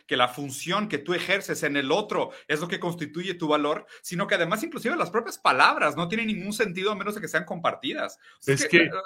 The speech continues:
Speaker 1: es, es básico, ¿no?
Speaker 2: ¿Qué sentido tiene hablar sin que nadie te escuche?
Speaker 1: Pero por supuesto, el
Speaker 2: Es que
Speaker 1: lenguaje
Speaker 2: la
Speaker 1: solo funciona con el habla y viceversa.
Speaker 2: Claro, la soledad es una muy mala compañera del pensamiento siempre que, siempre que no sea una soledad buscada para la reflexión, sino una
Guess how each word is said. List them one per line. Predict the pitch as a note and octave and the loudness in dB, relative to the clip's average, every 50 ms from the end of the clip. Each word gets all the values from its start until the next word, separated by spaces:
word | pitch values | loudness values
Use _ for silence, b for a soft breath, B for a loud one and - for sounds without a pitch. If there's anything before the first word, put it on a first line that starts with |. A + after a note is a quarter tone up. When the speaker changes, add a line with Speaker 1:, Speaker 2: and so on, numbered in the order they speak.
| - - | -8 -6
Speaker 1:
es, | F3+ E3 - | -6 -4 -4
es | F#3+ F3 C3+ B2 | -4 -4 2 6
básico, | D3 D3+ - G#3+ - - - - A2+ G2+ | 6 6 6 4 0 -8 -8 -6 -6 -4
¿no? | B2+ - C#4 - | -4 -6 -8 -2
Speaker 2:
¿Qué | - - F#3 | 4 4 4
sentido | F3+ - F#3 F3 D3 C3 E3+ E3 D#3 D#3+ D#3+ | 6 6 4 4 4 2 0 0 0 0 -2
tiene | D#3+ D#3 D#3+ D#3 D3+ | -2 -4 -2 -2 -2
hablar | C3 C3+ D3 D3+ D3+ C#3+ B2 | -2 0 2 2 2 0 0
sin | - D3+ C#3 B2 | -2 -6 -4 -2
que | A#2 C3+ | -2 -2
nadie | C3 C3+ C3 B2 C3 B2+ | 0 0 0 -2 -2 -2
te | A#2 - | -2 -4
escuche? | G#2+ - - - - A2 G2+ - - - - - | -6 -6 -8 -8 -6 -6 -6 -6 -8 -10 -2 0
Speaker 1:
Pero | C3+ B2 B2 A2+ | 2 2 2 2
por | A#2+ B2 A2+ | 0 -2 -2
supuesto, | A#2 - A#2+ A#2 - G2+ A#2 D#3+ E3 - - A2+ B B B B - | -2 -4 -6 -6 -2 0 0 0 0 -2 -4 -6 B B B B 0
el | C#3+ C3+ | 2 2
Speaker 2:
Es | C#3 B2+ | 4 4
que | A#2+ B2+ | 6 6
Speaker 1:
lenguaje | - - C#3 | 6 6 6
Speaker 2:
la | C3 C3 | 4 4
Speaker 1:
solo | D#3+ G3+ G#3 | 4 4 4
funciona | G#3 A3 G#3 E3+ E3 E3 D#3 F#3 | 2 0 0 2 4 4 4 4
con | - G3 D#3 | 2 2 2
el | C3 A#2 A#2 | 4 6 6
habla | A#2 C3 D3 F3 G3+ | 6 6 6 4 2
y | F3+ | 0
viceversa. | C#3 A#2+ A2+ - G2 G2+ - - - F2+ - - _ _ | -2 -4 -6 -4 -2 -2 -2 -2 -6 -12 -14 -14 _ _
Speaker 2:
Claro, | - A2 G2+ B B B B B - | -4 -4 -4 B B B B B -4
la | B2 A#2+ | -4 -2
soledad | - - C3+ C3 B2+ D3+ E3 E3+ | 0 0 2 2 2 2 2 2
es | E3+ | 2
una | C3+ D#3+ D#3 D3+ | 0 0 -2 -2
muy | D3 D3 | -2 -2
mala | C#3+ C#3+ C#3+ C3 B2 | -2 -2 -2 -2 -2
compañera | B2+ B2+ A2+ B2 A#2+ B2 B2+ A#2+ A#2 | -2 -2 -2 0 0 0 2 0 0
del | A2+ G#2+ | 0 -2
pensamiento | G#2 A#2 A2+ A2 - A2 A2+ A#2 A#2 A2 - D#3 D#3+ D#3+ B B B B B B | -2 -4 -4 -4 -2 0 0 0 0 0 0 -2 -2 -4 B B B B B B
siempre | - - C#3 C3+ C3 A#2+ C#3 C#3+ | 0 2 4 4 4 4 2 2
que, | B2+ C3+ C3 B2 A#2 G2+ - - | 4 6 6 4 4 2 -4 -8
siempre | - - C#3 B2 A#2+ C#3+ | -4 -2 -2 0 0 0
que | C3 C3+ | 2 2
no | B2+ B2 | 0 0
sea | - - | 0 -2
una | C3+ C3+ | -2 -2
soledad | B2+ - A#2+ G#2+ G#2+ A#2 A#2+ | -2 -2 -2 -2 0 0 0
buscada | A2+ A#2+ A2+ - - - B2+ A#2+ B2+ | 0 -2 -2 -2 -2 0 0 0 0
para | A#2+ A#2+ A2 G#2 | 0 -2 -2 -2
la | G#2 G2 | -2 -2
reflexión, | G2+ G#2 F#2+ - A2 G2+ - G3+ F#3 - | -4 -4 -4 -4 -4 0 2 2 2 2
sino | - G#2 G2+ G2+ | 0 -4 -4 -2
una | G#2 G#2+ G#2 G2+ | -2 0 -2 -2